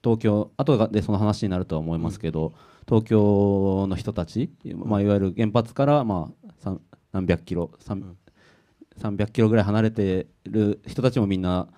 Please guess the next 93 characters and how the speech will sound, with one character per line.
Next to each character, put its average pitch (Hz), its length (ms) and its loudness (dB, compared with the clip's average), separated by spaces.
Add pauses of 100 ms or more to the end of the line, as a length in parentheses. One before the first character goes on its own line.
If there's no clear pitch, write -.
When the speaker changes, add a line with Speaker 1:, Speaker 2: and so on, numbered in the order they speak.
(420)
Speaker 1:
退 113 80 4
避 98 80 0
し 98 80 -10
た - 80 -2
方 92 120 0
が 87 100 0
い 104 80 2
い - 20 -4
っ - 40 -8
て 85 100 -8
い - 20 -10
う - 0 -
考 82 160 -4
え 80 60 -6
方 80 160 -10
な 73 60 -10
ん 65 40 -14
で - 80 -20
す - 60 -20
よ - 80 -16
ね。 135 120 -6 (140)
Speaker 2:
ま 147 80 0
あ、 151 40 0
僕 160 200 2
は 160 60 4
で 160 100 4
も、 143 120 2
あ 135 60 0
の、 143 80 -2
チ 202 140 6
ェ - 20 12
ル 254 60 -2
ノ 269 80 2
ブ 262 120 2
イ 277 40 2
リ 226 60 2
の 180 80 8
あ 165 60 8
の 151 80 4
半 214 180 2
径 170 100 0
し - 80 -4
か 151 60 2
見 147 100 4
て 147 80 2
な 156 80 6
い 147 40 2
ん - 20 -6
で 117 60 -6
す - 20 -16
け - 60 -4
ど。 95 100 -2
Speaker 1:
三 - 0 -
百 82 160 -4
五 87 80 -2
十 82 120 -10
キ - 120 -14
ロ 123 80 -6
ね。 - 100 -8
Speaker 2:
う 82 40 -12
ん。 120 120 -12
<laughs> - 500 4
あ - 40 0
れ 240 100 8
を 214 100 8
見 262 120 -2
て、 190 240 0 (260)
そ 165 160 2
れ 170 80 2
で 196 280 8
も 127 280 -2 (100)
う - 40 -20
三 135 100 -4
百 147 140 -2
キ 160 80 0
ロ 147 160 2
以 - 140 -4
上 156 180 -4
に 165 200 -4 (520)
一 131 220 -4
応 117 140 2
で 117 140 4
き 139 80 4
る 175 60 8
だ 196 80 8
け 165 100 4
動 139 140 6
い - 20 2
た 127 80 -2
方 104 60 -4
が 104 40 -4
い 98 40 -4
い。 87 60 -12